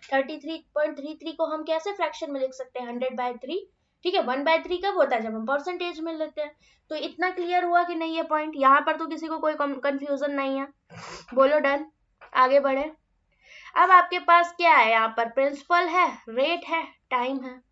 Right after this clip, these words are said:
सब कुछ है, तो एसआई निकाल लोगे कि नहीं? और एसआई को इन्होंने बोला है के,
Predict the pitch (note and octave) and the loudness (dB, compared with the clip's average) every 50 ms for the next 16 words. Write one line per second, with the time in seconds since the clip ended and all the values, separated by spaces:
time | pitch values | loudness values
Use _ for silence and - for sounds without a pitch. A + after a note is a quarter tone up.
0 | _ _ _ _ _ _ - C#4+ C#4 - - E4+ C#4 - F4+ F#4 D#4+ - - - | _ _ _ _ _ _ -6 -6 -4 -4 -4 -4 -2 2 2 2 2 2 -2 -12
1 | - _ - D#4 D4 - C4 C4 C4+ D4+ D#4+ D#4+ E4+ E4 E4+ - E4 D#4 E4 E4+ | -18 _ -2 -2 0 0 0 0 0 2 0 0 0 -2 -2 4 6 6 6 6
2 | F4 F4 E4+ E4+ E4 - F4+ E4+ F4 D#4+ C4 A#3+ A#3+ B3+ B3+ B3 D#4 D4+ D#4+ D#4 | 4 -2 -2 -4 -6 -6 -6 -4 -2 -2 0 2 2 0 0 0 -2 -2 -2 -2
3 | D#4+ D#4+ D4+ D4 D4 D4 D4+ C4 B3+ C4+ C4+ C#4+ D4+ D4 E4 E4 E4 _ _ - | -4 -6 -4 -4 -4 -2 -2 -2 -2 -2 -2 -2 -2 -2 -2 -4 -4 _ _ -8
4 | B3+ A#3 | -6 -6